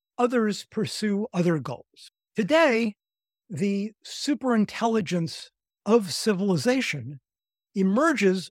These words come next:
from the intelligence of both humans and A Is. For example,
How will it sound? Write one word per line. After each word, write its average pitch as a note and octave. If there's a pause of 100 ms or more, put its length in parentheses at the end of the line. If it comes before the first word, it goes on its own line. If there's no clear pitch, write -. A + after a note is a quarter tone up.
(140)
from G#3+
the G3
intelligence F#3 (440)
of E3+
both G3+
humans G3+ (140)
and G3+
A F3 (320)
Is. - (500)
For B3
example, A3